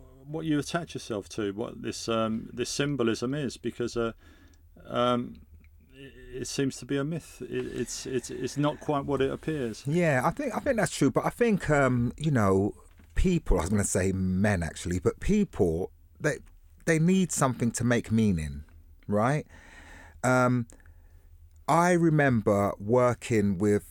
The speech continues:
Speaker 2: uh, some guys a few years ago, <clears throat> and, um, <clears throat> they were talking about the rivalry between Newcastle and Sunderland. And they were from that neck of the woods,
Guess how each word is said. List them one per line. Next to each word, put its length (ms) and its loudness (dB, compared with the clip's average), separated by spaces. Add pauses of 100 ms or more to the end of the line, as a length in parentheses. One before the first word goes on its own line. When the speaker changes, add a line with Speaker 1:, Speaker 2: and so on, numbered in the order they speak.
(160)
Speaker 2:
uh, 280 0
some 220 -4
guys 640 0
a 40 -6
few 160 0
years 300 2
ago, 360 -4 (180)
<clears throat> 480 -10
and, 360 2
um, 400 4 (220)
<clears throat> 180 2 (1080)
they 180 2
were 100 4
talking 300 4
about 280 4
the 60 0
rivalry 440 4
between 720 -2 (220)
Newcastle 800 2
and 100 -2
Sunderland. 600 -4 (1040)
And 360 2
they 100 4
were 100 6
from 280 2
that 200 0
neck 200 -4
of 40 -4
the 60 -4
woods, 560 -2